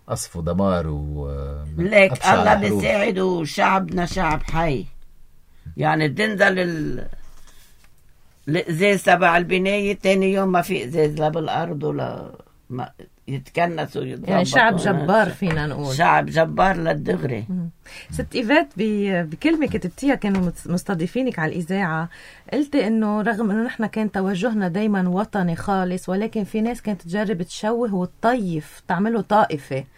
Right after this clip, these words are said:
Speaker 3: ليش كان بدهم يعملوا تحرككم طائفة؟
Speaker 2: لكي تسلمي لي الطائفة، نحن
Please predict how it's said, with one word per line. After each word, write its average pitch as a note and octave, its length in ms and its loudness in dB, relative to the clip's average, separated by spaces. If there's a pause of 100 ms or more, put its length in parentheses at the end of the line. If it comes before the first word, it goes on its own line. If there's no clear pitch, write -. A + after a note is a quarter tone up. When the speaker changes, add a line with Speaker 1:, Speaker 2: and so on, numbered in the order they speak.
(260)
Speaker 3:
ليش C#4 260 2
كان G#3+ 220 2
بدهم F3+ 300 0
يعملوا F3+ 320 0
تحرككم F3 640 -2
طائفة؟ D#3 580 -4 (340)
Speaker 2:
لكي E3 340 -2
تسلمي D#3 600 0
لي D3 140 2
الطائفة، F#3 840 0 (720)
نحن E3 640 2